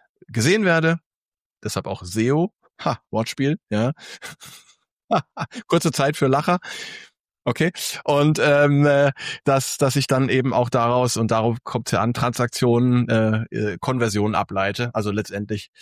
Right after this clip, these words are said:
dass ich mein Produkt einfach verkaufen kann. So.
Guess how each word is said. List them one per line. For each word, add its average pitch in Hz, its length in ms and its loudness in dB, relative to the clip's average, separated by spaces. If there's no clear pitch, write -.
dass 101 180 -2
ich 98 100 -6
mein 101 180 -2
Produkt 113 320 -4
einfach 98 260 -6
verkaufen - 480 -6
kann. 82 220 -12
So. - 280 -2